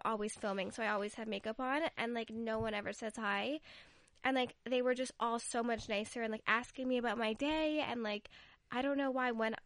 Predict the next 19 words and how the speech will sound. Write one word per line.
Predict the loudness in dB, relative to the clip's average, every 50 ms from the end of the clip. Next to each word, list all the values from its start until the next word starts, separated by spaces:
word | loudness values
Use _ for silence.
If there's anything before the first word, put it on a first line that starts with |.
| -8 -4 0
no | 2 4 4
one | 4 2 2
talks | 0 0 -2 -2 -4 -6 -8
to | -6 -2
me, | -2 0 0
I | 0 -2
feel | -2 -2 -2
like, | 0 -2 -4 -6 -10 -20 -20 -20 -18 -10 -6
I | -4 -2
don't | -2 0 0
know, | 0 0
I | 0 -2
guess | -2 -4 -4 -4 -2
I | -4
look | -4 -4 -4 -4
mean | -2 -2 0 0 2 2 2 0 0 -4
<laughs> | -4 2 6
when | 6 6 6
I | 4 0